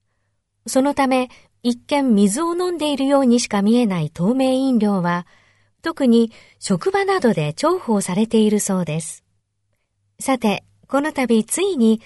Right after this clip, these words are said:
透明なビールが登場しましたが、ご存知でしょうか？先月、A社が四カ所の直営店でテスト販売したところ、グラス一杯五百円でしたが、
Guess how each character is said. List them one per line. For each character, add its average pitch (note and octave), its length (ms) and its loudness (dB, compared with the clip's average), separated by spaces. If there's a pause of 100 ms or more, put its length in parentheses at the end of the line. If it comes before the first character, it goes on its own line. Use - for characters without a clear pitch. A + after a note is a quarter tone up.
(220)
透 C4 220 -2
明 G4+ 220 -2
な F#4+ 180 0
ビ F4+ 160 -2
ー - 20 -6
ル A3+ 120 0
が F3+ 180 -2
登 F#3 180 0
場 B3+ 160 0
し B3+ 140 -6
ま B3+ 120 -4
し - 80 -10
た G#3+ 120 -4
が、 F#3+ 240 -4 (260)
ご E3 120 -6
存 E3 240 -2
知 F#4+ 120 -8
で D4 140 -6
し - 100 -6
ょ A#3 80 0
う A3 40 -6
か？ G3 260 -6 (1120)
先 D4+ 260 -2
月、 A#3+ 540 0
A D#4 180 -2
社 A3 180 0
が E3 240 -2 (320)
四 B3+ 280 2
カ F#4+ 160 -2
所 A3+ 160 0
の F#3+ 100 0 (100)
直 A3 140 2 (160)
営 B3+ 100 0
店 F3 280 -2
で C#3+ 240 -8 (100)
テ F3 140 -2
ス - 100 -6
ト E4+ 80 -8
販 E4 240 -6
売 F3+ 220 0
し - 80 -8
た F3+ 120 -4
と F3 120 -4
こ E3+ 140 -4
ろ、 E3+ 220 -2 (580)
グ E3 120 -2
ラ A#3+ 160 2
ス A#3+ 200 0
一 A#3 200 -2
杯 D3+ 320 -4
五 C#3+ 160 -6
百 C4 320 -4
円 D4+ 160 -2
で B3 120 0
し A#3+ 60 -6
た G#3 140 -2
が、 F#3+ 240 0